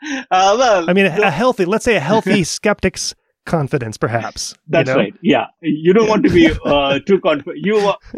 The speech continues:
Speaker 1: uh, yeah, my philosophy is that you want to be the, the, uh,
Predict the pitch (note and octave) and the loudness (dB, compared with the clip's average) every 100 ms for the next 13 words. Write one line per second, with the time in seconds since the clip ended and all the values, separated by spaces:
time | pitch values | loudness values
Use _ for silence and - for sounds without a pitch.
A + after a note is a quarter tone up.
0 | A3+ - - E3 C#3+ C#3+ D3 F3+ D3 C3 | -10 -6 -4 0 0 0 -6 -4 -2 -2
1 | E3+ - G#3 G#3+ G3 E3 D#3 D#3 D#3+ F3 | -4 -2 -4 -4 -2 -2 -2 -2 -4 -6
2 | F3 E3 D3+ D#3 D3+ D3 C3+ - _ _ | -6 -6 -6 -6 -4 -4 -4 -6 _ _
3 | _ _ _ C#3 A2+ A#2+ _ - C3 C#3 | _ _ _ -20 -20 _ _ -4 2 4
4 | C3 C3+ B2+ A#2+ A#2 - D#3 B2+ A#2+ A2 | 4 4 4 2 0 -2 -2 0 2 0